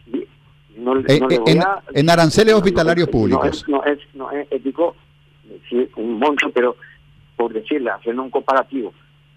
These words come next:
Speaker 1: si usted gasta uno por una vasectomía, uno, una vasectomía va a gastar prácticamente siete a ocho veces más la reversión.
Speaker 2: En la reversión. Bueno, quedándonos en, en el territorio de los costos y de las posibilidades,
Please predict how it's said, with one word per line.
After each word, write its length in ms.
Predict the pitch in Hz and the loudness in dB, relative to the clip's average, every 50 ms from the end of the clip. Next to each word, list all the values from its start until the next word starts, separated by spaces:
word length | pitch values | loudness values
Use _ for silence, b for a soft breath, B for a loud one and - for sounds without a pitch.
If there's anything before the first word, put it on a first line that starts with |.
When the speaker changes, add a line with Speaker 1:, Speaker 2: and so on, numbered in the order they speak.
| _ _ - | _ _ -20
Speaker 1:
si 220 | 120 120 123 - - | -18 -18 -16 -16 -16
usted 260 | 135 117 - 135 139 | -10 -4 -2 0 2
gasta 320 | 143 147 147 - 156 139 - _ - | 2 2 0 0 -2 -4 -4 _ -2
uno 300 | 180 185 190 160 135 120 | 0 0 0 0 -4 -6
por 140 | - 113 113 | -8 -8 -8
una 160 | 117 123 131 | -6 -4 -2
vasectomía, 800 | 135 143 135 - 151 147 143 - 139 123 127 147 160 185 220 240 - _ _ _ _ _ _ _ _ _ _ _ _ _ _ _ _ | -4 -4 -4 -4 -8 -6 -4 -4 -6 -4 -4 -4 -2 -2 -2 -2 -4 _ _ _ _ _ _ _ _ _ _ _ _ _ _ _ _
uno, 320 | 120 123 143 165 190 196 190 _ _ _ | -18 -16 -12 -10 -10 -10 -10 _ _ _
una 100 | - 131 | -18 -16
vasectomía 560 | 131 123 143 135 135 131 127 135 151 165 165 - | -12 -10 -10 -8 -8 -8 -8 -4 -4 -4 -4 -4
va 100 | 127 127 | -4 -4
a 40 | |
gastar 400 | 135 127 117 - - 120 127 131 - _ _ _ _ _ _ _ _ _ _ _ _ _ _ _ | -4 -4 -6 -6 -6 -4 -4 -6 -8 _ _ _ _ _ _ _ _ _ _ _ _ _ _ _
prácticamente 640 | - 113 - 127 123 123 117 117 113 135 131 131 - _ _ _ _ _ | -20 -20 -20 -18 -16 -16 -12 -8 -6 -6 -6 -6 -8 _ _ _ _ _
siete 360 | - - - 127 - - 156 143 | -8 -6 -6 -6 -4 -4 -4 -4
a 80 | 117 - _ - | -6 -8 _ -6
ocho 420 | - - - - - 143 147 - _ _ _ _ _ _ _ _ _ _ _ _ - 110 | -6 -6 -6 -6 -6 -6 -6 -8 _ _ _ _ _ _ _ _ _ _ _ _ -12 -6
veces 380 | 110 113 120 120 147 143 131 - | -4 -4 -4 -4 -6 -10 -10 -4
más 200 | 101 117 123 131 - - - - | -2 0 0 0 -2 -6 -6 -4
la 120 | 110 110 | -2 -2
reversión. 500 | 104 117 107 101 90 - - 104 104 - - _ - - | 0 -2 -4 -4 -6 -10 -12 -16 -16 -16 -18 _ -12 -8
Speaker 2:
En 120 | 104 98 | -4 -4
la 80 | 95 90 | -2 -2
reversión. 440 | 90 85 80 80 - - 69 65 - B B B B B B B | -2 -4 -4 -6 -8 -10 -14 -14 -16 B B B B B B B
Bueno, 300 | 113 110 104 98 90 - - _ _ _ _ | -2 0 0 0 -2 -4 -8 _ _ _ _
quedándonos 560 | - 147 156 175 190 190 196 190 180 175 - | 0 2 2 4 4 2 2 2 2 2 0
en, 100 | 190 175 | 0 0
en 240 | 165 160 - 147 147 | -2 -2 -2 0 0
el 100 | 147 139 120 | 0 0 0
territorio 560 | 147 131 131 120 113 139 143 143 147 147 147 | 0 0 -2 -2 -2 -2 -2 -2 -2 -2 -2
de 80 | 147 | -2
los 120 | 135 127 107 | -2 -4 -4
costos 380 | - 131 131 127 - 147 127 - | -4 -4 -4 -4 -4 -4 -4 -4
y 40 | 131 | -4
de 100 | 123 120 | -2 -2
las 120 | 117 113 107 | -2 -4 -4
posibilidades, 680 | - 113 101 117 110 101 95 95 90 85 82 82 90 | -4 -4 -4 -4 -4 -2 -2 0 0 0 -2 -4 -6